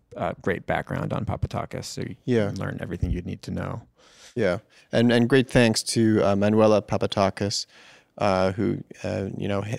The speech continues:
Speaker 2: heads her, uh, father's legacy and has been a great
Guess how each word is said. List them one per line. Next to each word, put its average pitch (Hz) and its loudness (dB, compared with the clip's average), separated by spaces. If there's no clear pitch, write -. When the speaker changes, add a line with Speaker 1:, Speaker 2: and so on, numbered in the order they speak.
Speaker 2:
heads 107 -2
her, 95 -2
uh, - -6
father's 98 0
legacy 95 0
and 104 -8
has 110 -8
been 101 -2
a 95 2
great 95 -2